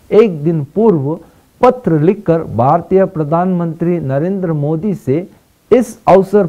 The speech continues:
पर तिब्बत मुद्दे को गंभीरतापूर्वक उठाने तथा परम पावन दलाई लामा के प्रतिनिधि मंडल एवं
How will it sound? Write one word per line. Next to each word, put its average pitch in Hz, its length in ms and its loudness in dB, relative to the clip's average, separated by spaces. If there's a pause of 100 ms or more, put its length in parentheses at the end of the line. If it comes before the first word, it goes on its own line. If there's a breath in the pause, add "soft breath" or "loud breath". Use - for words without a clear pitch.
पर 180 220 2 (280)
तिब्बत 196 460 2
मुद्दे 175 360 0
को 175 280 -2 (160)
गंभीरतापूर्वक 190 1300 0 (100)
उठाने 185 520 0
तथा 160 400 2 (580 soft breath)
परम 185 180 4
पावन 180 420 2
दलाई 160 240 0
लामा 202 360 -4
के 202 180 -2
प्रतिनिधि 196 600 0
मंडल 165 440 -2 (140)
एवं 190 380 2